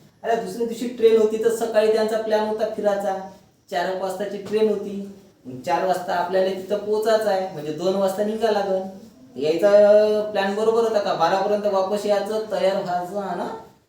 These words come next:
निघायचं. पण हो, काय झालं, आता त्याच्यातलं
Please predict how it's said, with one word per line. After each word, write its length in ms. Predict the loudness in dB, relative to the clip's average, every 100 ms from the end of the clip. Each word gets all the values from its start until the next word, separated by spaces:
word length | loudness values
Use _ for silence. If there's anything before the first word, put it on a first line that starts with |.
| _ _ _ -10
निघायचं. 500 | -6 -2 -4 -4 -12 -14 -20 -20 -20 _ 0
पण 180 | 2 2
हो, 280 | -2 -6
काय 200 | -6 -6
झालं, 300 | -8 -12 -8 -8 -8 -14 -20 _
आता 160 | -16 -8
त्याच्यातलं 800 | -4 -2 -4 -4 -2 0 -2 -6